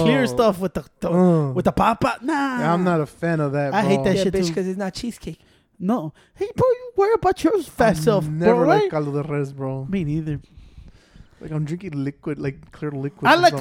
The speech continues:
Speaker 1: caldo de
Speaker 2: like
Speaker 1: res
Speaker 2: water.
Speaker 1: once in a while. I haven't had it in a long time, so I
Speaker 2: Yeah.
Speaker 1: probably would enjoy it now.
Speaker 2: Uh-huh.
Speaker 1: Porque ya está medio frito, güey. Ahora que, eh, güey. You know what really fucking sucks, güey? Que ya sales, güey.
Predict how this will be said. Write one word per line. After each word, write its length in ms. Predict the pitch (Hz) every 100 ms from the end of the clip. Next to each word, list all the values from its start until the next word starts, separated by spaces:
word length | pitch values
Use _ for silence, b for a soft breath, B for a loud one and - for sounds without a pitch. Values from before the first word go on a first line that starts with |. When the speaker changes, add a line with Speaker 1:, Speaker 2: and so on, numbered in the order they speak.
| 311
Speaker 1:
caldo 60 | 294
de 40 |
Speaker 2:
like 80 | 233
Speaker 1:
res 100 | 262
Speaker 2:
water. 100 | 240
Speaker 1:
once 180 | 247 254
in 60 | 254
a 20 |
while. 160 | 202 220
I 40 |
haven't 240 | 233 233
had 160 | 180 208
it 40 |
in 40 | 208
a 40 | 165
long 140 | 185
time, 200 | - 202
so 100 | 180
I 80 | 185
Speaker 2:
Yeah. 60 | 147
Speaker 1:
probably 220 | 202 190
would 240 | 160 190
enjoy 300 | 190 175 202 202
it 40 |
now. 160 | 196 208 b b
Speaker 2:
Uh-huh. 100 | 147
Speaker 1:
Porque 120 | 143 170
ya 60 |
está 160 | 175 196
medio 200 | 202 180
frito, 420 | - 156 170 233
güey. 220 | 226 233 b b b
Ahora 180 | 202 247
que, 260 | - 208 180
eh, 80 | 196
güey. 240 | 190 147 - _ _ _ _ _ _
You 80 | 202
know 80 | 254
what 200 | 254 185
really 200 | 214 226
fucking 400 | - 214 208 190
sucks, 240 | - 208
güey? 140 | 220 226
Que 100 | 175
ya 100 | 170
sales, 340 | 170 185 214
güey. 240 | 208 247